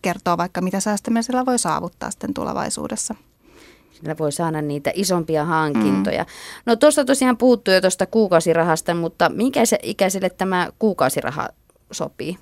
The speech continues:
Speaker 2: Onko se ihan pienille?
Speaker 1: Ei missään nimessä, eli sanotaan, että pienethän, heidän varmaan hahmotuskykynsä ei,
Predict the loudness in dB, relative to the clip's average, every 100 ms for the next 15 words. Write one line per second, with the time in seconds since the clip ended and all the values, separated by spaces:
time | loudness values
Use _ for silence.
0 | -4 -4 0 0 0 0 0 0 -2 -6
1 | -6 -10 -4 2 4 4 2 -2 -2 -4
2 | -2 2 2 2 2 2 2 2 0 -2
3 | -6 -6 -4 -2 -2 -2 -4 -4 -4 -4
4 | -4 -4 -4 -6 -10 -14 -18 -8 -6 -4
5 | -4 -4 -4 -4 -2 -4 -4 -4 -4 -6
6 | -8 -4 -2 0 0 2 2 2 -2